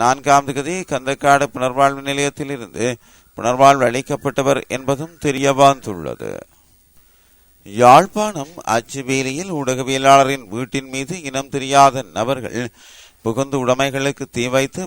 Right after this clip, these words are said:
வன்முறையில் ஈடுபட்ட சம்பவம் தொடர்பாக நான்கு காவல்துறை குழுக்கள் விசேடமாக அமைக்கப்பட்டு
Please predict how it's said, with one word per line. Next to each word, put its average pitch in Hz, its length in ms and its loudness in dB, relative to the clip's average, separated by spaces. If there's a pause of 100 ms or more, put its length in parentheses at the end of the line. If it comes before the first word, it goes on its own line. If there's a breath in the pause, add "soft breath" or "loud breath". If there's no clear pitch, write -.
வன்முறையில் 135 580 -2
ஈடுபட்ட 135 400 -8 (120)
சம்பவம் 131 440 -4
தொடர்பாக 127 600 0 (500 soft breath)
நான்கு 120 280 0 (100)
காவல்துறை 131 560 2 (120)
குழுக்கள் 139 440 -8
விசேடமாக 135 720 0
அமைக்கப்பட்டு 131 640 -8